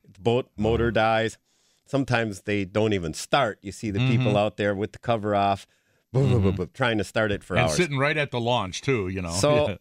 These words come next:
Speaker 1: finally, uh, he managed, I said, "Have you got a pole that you can push yourself out of the way?" So the guy kinda pulled himself out a little bit, and then he
Speaker 2: Okay.
Speaker 1: kinda got himself out, and he, he finally got it started and takes off.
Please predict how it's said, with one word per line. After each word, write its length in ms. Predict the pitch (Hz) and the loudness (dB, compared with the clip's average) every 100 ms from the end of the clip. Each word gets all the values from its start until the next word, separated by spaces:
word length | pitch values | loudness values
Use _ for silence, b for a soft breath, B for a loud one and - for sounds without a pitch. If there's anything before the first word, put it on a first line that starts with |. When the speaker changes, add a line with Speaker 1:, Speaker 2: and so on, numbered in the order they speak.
| - | -12
Speaker 1:
finally, 1200 | - - - - 180 240 233 156 131 127 127 - _ | -10 -10 -10 -2 2 2 2 2 2 2 -2 -6 _
uh, 340 | 113 117 113 - | -2 0 0 -2
he 220 | - 143 | -8 -4
managed, 440 | 139 143 147 143 123 | 0 2 2 0 0
I 80 | 113 | -2
said, 220 | - 123 | -2 -4
"Have 100 | 120 | -2
you 80 | 120 | -2
got 260 | 143 151 - | 0 0 -4
a 60 | - | -16
pole 420 | - 170 147 117 | -4 0 0 0
that 180 | 104 - | -2 -4
you 60 | |
can 140 | 107 104 | -6 -6
push 260 | - 135 | -6 -6
yourself 500 | 110 107 120 113 - _ _ _ _ _ _ _ _ _ _ | -6 -4 0 0 -2 _ _ _ _ _ _ _ _ _ _
out 160 | 127 123 | 0 0
of 60 | |
the 60 | 117 | 0
way?" 180 | 113 90 | 0 0
So 140 | - | -2
the 80 | 101 | -2
guy 140 | 110 127 | 0 0
kinda 200 | 127 107 | -2 -4
pulled 300 | - 156 165 | -2 0 0
himself 440 | 147 - 135 123 | -2 -2 -2 0
out 180 | 120 120 | 0 0
a 40 | 117 | 0
little 200 | 117 110 | -2 0
bit, 240 | 117 117 | -2 -2
and 100 | - | -2
then 100 | 120 | 0
he 60 | 120 | 0
Speaker 2:
Okay. 180 | 80 80 b b - | -2 -8 b b -4
Speaker 1:
kinda 220 | 117 110 | -2 0
got 220 | 113 113 | 0 0
himself 420 | 113 - 113 107 | -2 -2 -2 0
out, 260 | 110 110 - | 0 0 -2
and 100 | 107 | -2
he, 280 | 117 117 113 | 0 0 -2
he 220 | - 120 113 | -4 -6 -2
finally 340 | - 175 180 | 0 2 2
got 180 | 156 147 | 0 0
it 100 | 139 | -4
started 420 | - 127 127 127 | -2 0 2 0
and 140 | 110 104 | 0 -2
takes 320 | 110 98 - | -2 -4 0
off. 340 | 101 98 98 | 2 2 0